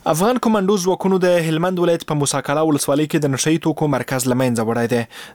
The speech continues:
د هلمند ولایت مطبوعاتي دفتر نن په یو بیان کې ویلي، تېره شپه د اووم کنډک کمانډو ځواکونو د موسی قلعه ولسوالۍ اړوند سیمو کې د نشه یي توکو پر مرکز چاپه وهلې، چې له مخې شاوخوا دوه زره کیلوګرامه نشه یي توکي، وسلې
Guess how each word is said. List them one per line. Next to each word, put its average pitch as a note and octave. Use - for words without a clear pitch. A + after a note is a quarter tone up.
د B2+
هلمند C3
ولایت C3+
مطبوعاتي B2+
دفتر C#3
نن C#3+
په C3
یو B2+
بیان C#3+
کې D#3
ویلي، D#3+
تېره D#3+
شپه D#3+
د B2+
اووم D#3
کنډک C#3+
کمانډو C3
ځواکونو F#3
د G#3
موسی E3+
قلعه E3
ولسوالۍ D#3
اړوند D#3+
سیمو E3+
کې E3
د D3+
نشه D3+
یي D3+
توکو D3
پر B2+
مرکز B2
چاپه D3+
وهلې، F#3+
چې C3+
له C#3+
مخې F3
شاوخوا D#3
دوه E3+
زره C3+
کیلوګرامه C3
نشه D3
یي E3
توکي، G3+
وسلې E3+